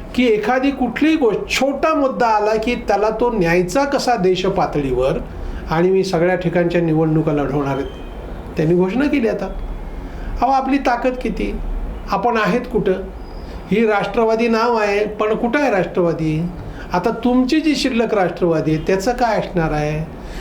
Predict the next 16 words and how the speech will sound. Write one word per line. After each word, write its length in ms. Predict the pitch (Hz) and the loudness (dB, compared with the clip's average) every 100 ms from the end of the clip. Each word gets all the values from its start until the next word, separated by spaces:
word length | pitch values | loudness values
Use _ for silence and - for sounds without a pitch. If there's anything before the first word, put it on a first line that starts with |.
| - - - | -10 -6 0
पण 180 | 269 254 139 - - - 147 | 2 0 -2 -8 -14 -8 -2
नाही, 420 | 151 185 165 - - - | 2 2 2 -2 -10 -2
मी 380 | 160 233 285 311 - - - - | 0 2 2 0 -6 -14 -12 -6
देश 340 | 123 175 180 | 0 0 0
पातळीवर 420 | 180 170 170 170 | -2 -2 2 2
लढणार, 460 | 156 143 135 139 117 - - - - | 2 0 0 -2 -2 -6 -10 -10 0
मी 240 | 165 156 | 2 4
यामुक 400 | 143 151 196 208 | 2 2 2 2
यांना 160 | 196 196 | 2 2
भेटणार. 420 | 175 180 170 170 | 2 2 2 -2
तर 140 | 170 | -2
कोण 280 | 196 240 269 | -2 0 0
विचारते 580 | 247 196 - 269 277 269 | 0 0 0 0 0 -4
कोण? 200 | - 165 | 0 -2
ठीक 400 | 127 - 269 277 | -2 -2 -2 0
आहे, 180 | 175 120 | -2 -2